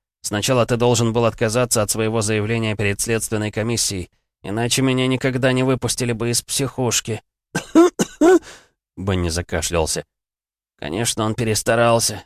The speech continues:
а когда вдруг появилась Эмма, начался настоящий хаос. Сбежавшей сумасшедшей не было в сценарии, на нее никто не рассчитывал, как и на то, что ты обратишься за помощью именно ко мне. «Проклятие, Марк!» Я хотел воспользоваться последними часами перед смертью, чтобы попрощаться со всеми.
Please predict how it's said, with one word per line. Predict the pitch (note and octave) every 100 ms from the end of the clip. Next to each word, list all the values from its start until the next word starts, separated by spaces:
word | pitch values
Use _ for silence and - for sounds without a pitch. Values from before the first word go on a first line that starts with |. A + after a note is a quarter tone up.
| -
а | -
когда | G#2+ A2 A2+
вдруг | B2 A#2+
появилась | B2+ B2 B2 A#2 -
Эмма, | B2+ A#2+
начался | A2 - A2+ A2 A#2+
настоящий | A2 - A2+ A2 -
хаос. | A#2 A#2 G2+ F2 - _ _ _ _
Сбежавшей | G2+ G#2 G#2+ B2 - G#2
сумасшедшей | A#2+ A#2 - A#2+ - A2
не | B2
было | A#2 A2+
в | G#2+
сценарии, | - A2 A2 G#2 G2 F2 _ _
на | E2
нее | G#2+ A#2+
никто | A#2 - B2
не | A#2
рассчитывал, | A2+ - A2+ G#2+ G#2 F#2 _ _ _
как | - G#2
и |
на | A#2 A2
то, | B2
что | - G#2+
ты | A2
обратишься | G#2 G#2+ B2 A2+ G#2+
за | G2+
помощью | G2 A#2+ A2 - G#2
именно | G#2 G#2+ G2+
ко | A2
мне. | G#2+ G2+ E2+ _ _ _ _ _ -
«Проклятие, | G#2 B2+ B2 A2+ B2
Марк!» | A2+ G2+ - - _ _ _ -
Я | G#2+
хотел | B2 A#2 C3+
воспользоваться | C3 - D3 C#3 B2+ A#2+ B2
последними | A#2+ - B2 B2 A#2
часами | A2+ A2+ B2 A#2 G#2+
перед | A2+ A2
смертью, | - C3 B2 A2+
чтобы | G#2+ - A#2
попрощаться | A2 A#2+ B2 A#2 - B2 -
со | -
всеми. | G#2 - A2+ F2+